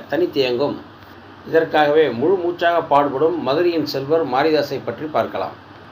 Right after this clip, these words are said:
அவரும் பாவம், தி மு கவை பிடிக்காததினால் அண்ணா தி மு கவை ஆதரிக்கும் சூழ்நிலை இருந்தாலும் பட்டுப்படாமலும் அண்ணா தி மு கவை விமர்சித்து வந்தார். ரஜினி ரசிகராயிற்றே,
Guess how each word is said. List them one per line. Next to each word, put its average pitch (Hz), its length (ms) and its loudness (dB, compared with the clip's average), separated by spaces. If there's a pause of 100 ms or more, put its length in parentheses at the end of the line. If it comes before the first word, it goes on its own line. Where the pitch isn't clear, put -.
(600)
அவரும் 185 340 4
பாவம், 131 300 6 (100)
தி 180 160 -4
மு 208 140 2
கவை 151 400 4
பிடிக்காததினால் 143 880 0 (160)
அண்ணா 156 220 2
தி 190 140 0
மு 165 100 -2
கவை 156 300 2
ஆதரிக்கும் 151 520 2
சூழ்நிலை 151 340 -2 (100)
இருந்தாலும் 120 580 2
பட்டுப்படாமலும் 156 840 -2
அண்ணா 143 220 0
தி 151 140 -6
மு 139 120 -2
கவை 135 280 -2
விமர்சித்து 135 520 -6
வந்தார். 104 380 -6 (680)
ரஜினி 180 320 0
ரசிகராயிற்றே, 147 720 0